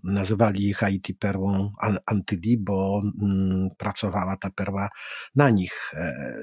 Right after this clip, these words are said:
sami mieszkańcy Haiti za perłę Antylii raczej nie mieli powodu, żeby się uważać, bo byli niewolnikami, a to niewolnictwo, ten system niewolniczy na Haiti wyróżniał się choćby na samych Karaibach, e, szczególnym okrucieństwem, surowością, e, niewolników, e,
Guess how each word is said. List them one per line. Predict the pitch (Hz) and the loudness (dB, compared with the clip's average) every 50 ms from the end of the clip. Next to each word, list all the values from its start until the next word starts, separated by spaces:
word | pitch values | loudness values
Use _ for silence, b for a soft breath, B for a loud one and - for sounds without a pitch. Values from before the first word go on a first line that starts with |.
| 60 60 - - 85 90 - | -10 -10 -8 -6 -6 -4 -2
sami | - - - 123 117 117 120 120 113 | 0 2 4 4 6 8 8 8 8
mieszkańcy | 110 107 104 - - 123 120 120 110 - - - 113 104 104 107 104 - | 8 6 4 2 4 4 4 4 4 2 0 0 0 2 2 0 0 -2
Haiti | - 107 98 107 110 - - 107 101 | -2 -2 -2 -2 -2 -4 -6 -10 -8
za | 95 101 95 | -6 -6 -6
perłę | - - 117 107 110 107 101 | -2 0 0 2 2 2 0
Antylii | 95 92 95 98 - - 98 98 101 98 | 0 0 0 -2 -4 -6 -8 -6 -4 -4
raczej | 95 95 - - 104 101 98 | -4 -6 -6 -4 -4 -2 -2
nie | 101 101 95 | 0 0 0
mieli | 95 98 101 98 | 0 0 -2 -4
powodu, | - - 95 120 113 95 95 | -4 -2 0 0 0 0 0
żeby | - 95 87 92 98 | -4 -6 -6 -6 -6
się | - 104 | -6 -6
uważać, | 98 95 87 90 80 80 - 107 101 | -6 -6 -6 -6 -6 -6 -6 -8 -8
bo | - - 95 | -10 -12 -12
byli | 85 101 101 95 110 - B B B B B B B B B B | -8 -8 -6 -6 -6 -8 B B B B B B B B B B
niewolnikami, | 110 117 123 123 123 117 113 117 110 - - 98 95 101 110 123 127 117 | 6 8 10 10 10 10 10 8 6 6 2 0 2 4 6 6 6 6
a | 101 101 104 | 4 2 0
to | 95 - 98 98 | -2 -2 -2 0
niewolnictwo, | 95 101 95 90 98 101 101 107 - - - 98 | 0 0 0 0 2 2 2 2 0 -2 -4 -4
ten | 90 | -2
system | 87 - 113 - - 98 | -2 -2 -2 -2 0 0
niewolniczy | 95 92 - 95 90 95 104 98 - - 101 | 0 0 -2 -2 -2 -2 -2 -2 -2 -2 -2
na | 95 | -2
Haiti | 90 - - 90 95 98 - - 95 | -4 -4 -6 -6 -6 -6 -8 -10 -12
wyróżniał | 87 92 90 95 95 92 104 101 98 | -10 -8 -8 -8 -6 -4 -4 -2 -2
się | 98 - - 101 92 _ B B B B B B B B B B B B B B B B B B B B B B B B B _ _ - | -2 -4 -4 -6 -8 _ B B B B B B B B B B B B B B B B B B B B B B B B B _ _ 6
choćby | - 160 131 131 147 | 6 8 10 10 10
na | 143 127 | 10 10
samych | - 151 139 139 123 - | 10 10 10 8 8 8
Karaibach, | - 135 120 127 127 131 123 127 127 117 - - - - | 8 8 8 10 8 8 8 8 8 8 6 2 0 2
e, | 120 117 117 117 117 117 113 113 110 | 2 4 4 4 4 4 4 2 2
szczególnym | - - - 123 131 139 131 131 131 127 | 4 4 6 8 10 12 12 12 12 12
okrucieństwem, | 127 123 - 120 117 - - 127 123 120 - - - 98 101 104 | 10 8 4 -2 2 6 8 8 8 8 6 0 -2 -2 -2 -2
surowością, | - - 110 110 110 110 117 117 110 - - - - 104 98 95 92 87 | -2 -2 0 0 2 4 4 4 4 4 2 2 2 2 2 2 0 -2
e, | - - 85 95 98 95 95 95 92 98 | -4 -4 -4 -2 -2 0 0 0 2 2
niewolników, | 107 113 107 113 110 107 113 120 120 - - 113 101 - - - - - | 2 4 4 4 6 6 6 6 4 4 0 -2 -2 -4 -6 -8 -6 -4
e, | 95 92 95 85 85 85 82 85 87 | -4 -2 -2 -2 -2 -2 -4 -6 -6